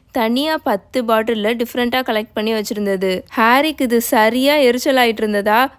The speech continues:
so வேற வழியே இல்லாம என்ன பண்றதுன்னு தெரியாம திரும்பவும் அவனோட ஹாஃப் பிளட் பிரின்ஸோட புக் இருக்கும்ல, அதை ஃபியூ பேஜஸ் திருப்பிட்டு இருப்பானா. அப்போ ஆன்டிடோட்ஸ் பத்தி ஒரு நிறைய லிஸ்ட் இருக்குமா ஒரு பேஜ்ல, அதுக்கு கீழே ஒரு வார்த்தை மாதிரி எழுதியிருக்கும்.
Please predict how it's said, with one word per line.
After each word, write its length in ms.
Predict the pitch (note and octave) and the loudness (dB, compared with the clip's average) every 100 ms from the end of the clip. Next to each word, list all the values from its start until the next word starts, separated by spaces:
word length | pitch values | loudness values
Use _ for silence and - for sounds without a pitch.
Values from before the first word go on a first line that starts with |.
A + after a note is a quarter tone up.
| _ | _
so 340 | - A3+ G#3+ | -2 0 2
வேற 240 | G#3 G#3 | 2 2
வழியே 380 | G3+ G#3 A3+ C#4 | 2 2 2 0
இல்லாம 300 | C#4 A#3+ A3+ | 2 0 0
என்ன 180 | A3 B3 | -2 -2
பண்றதுன்னு 380 | C4+ A#3+ A3+ A#3 | -2 -2 -2 -2
தெரியாம 600 | A3+ G#3 G3+ G3+ A3+ D4 | -2 0 0 0 -2 -4
திரும்பவும் 560 | C4+ C4+ C#4 C#4 A#3 | -4 -4 -2 0 0
அவனோட 80 | G#3+ A3 | 0 0
ஹாஃப் 460 | C4 A3 A#3 - | 2 2 0 -2
பிளட் 160 | B3+ A3 | -4 -4
பிரின்ஸோட 360 | A3+ A3 A#3 G#3 G3+ | -6 -6 -4 -6 -6
புக் 240 | G#3 - | -8 -4
இருக்கும்ல, 520 | B3+ A3+ G3 F3+ G3+ C4 - - | -4 -4 -4 0 0 0 -8 -6
அதை 260 | A3 A3 A3 | 0 0 0
ஃபியூ 140 | B3+ B3 | -2 -4
பேஜஸ் 500 | A#3+ A#3 C4 C4+ - | 0 0 0 -6 -4
திருப்பிட்டு 380 | C4+ C4 C4 A#3 | -6 -4 -6 -6
இருப்பானா. 560 | G#3 F#3 F3 E3+ G3+ A#3+ - - _ | -4 -2 -2 0 -2 -2 -10 -20 _
அப்போ 520 | - A3 A3 A#3 D4 - B3 | -4 0 4 4 2 -2 -2
ஆன்டிடோட்ஸ் 720 | D4 F4+ F#4+ E4+ D4 A#3+ - | 0 0 -2 0 0 -2 0
பத்தி 420 | G3+ - G#3 D4 | -2 0 -4 -2
ஒரு 280 | - A#3 A3+ | 0 0 2
நிறைய 500 | G#3+ G#3 C4 D#4 D4 | 0 2 2 2 0
லிஸ்ட் 320 | A#3 - D#4 | 0 -4 -4
இருக்குமா 380 | C#4+ B3+ G#3+ F#3+ | -4 -2 -2 0
ஒரு 140 | F#3 | 0
பேஜ்ல, 500 | G3 G#3 G#3+ F#3 G#3+ C4 _ | 0 -2 -2 -2 -2 -2 _
அதுக்கு 440 | A3 G#3+ A3+ A3+ G#3 | 2 2 2 -4 -4
கீழே 560 | C#4 E4+ C#4+ G#3+ C#4+ | -2 0 2 2 2
ஒரு 200 | - G#3+ | 0 -2
வார்த்தை 400 | G#3 G3+ C4+ D4 | 2 2 2 -2
மாதிரி 300 | B3 G3+ A#3 | -2 0 0
எழுதியிருக்கும். 640 | A3 G3 G3+ F#3+ F#3+ F#3 F3+ | 0 0 -2 -2 -2 -2 -2